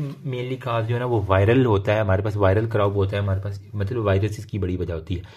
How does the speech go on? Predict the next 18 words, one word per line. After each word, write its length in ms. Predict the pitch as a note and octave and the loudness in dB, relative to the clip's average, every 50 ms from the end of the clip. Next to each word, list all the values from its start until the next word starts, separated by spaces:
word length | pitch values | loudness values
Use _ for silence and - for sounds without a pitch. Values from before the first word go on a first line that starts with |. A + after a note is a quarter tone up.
| - - - _ - | -20 -20 -20 _ 2
पेशेंट 300 | D3 D3 C#3 F3+ F3 D3 | 2 4 4 4 2 2
आता 160 | C#3+ C#3 - | 2 2 2
है, 60 | D#3 | 0
इसके 180 | D3 - - D#3+ | 0 0 0 0
अंदर 120 | D3 D3 | 2 2
भी 160 | C#3 C3+ C#3+ C#3+ | 2 2 0 0
ना 80 | D3+ | 0
उसको 360 | C#3+ C3 - - C#3 C#3 C3+ C#3 - - - _ - | 0 -2 0 2 2 2 2 0 -4 -16 -10 _ 0
लो 420 | B2 A#2+ A#2+ B2 B2 C3 D3 D#3 | 2 4 6 10 10 10 10 10
ग्रेड 380 | D3+ C3+ C3+ B2 A#2 A#2 A#2+ B2 | 8 6 4 4 4 2 0 0
जो 120 | B2 A#2+ | -2 -2
है 100 | A2 A2 | 0 0
ना, 80 | G#2+ G#2+ | 0 0
वो 180 | A2 G#2+ A2 G#2+ | 0 0 0 0
फीवर 360 | A2 - A2 G2 G2 A2 B2 | 0 0 2 4 6 6 4
होगा। 380 | C3+ C#3 D3+ C#3+ C3 C3 C3 - - - - - - - - - | 4 2 2 2 0 0 -2 -4 -10 -20 -20 -20 -20 -20 -12 -2
ठीक 180 | - C#3+ C3 C#3 | 0 0 2 2
है, 140 | C3 C3 | -2 -4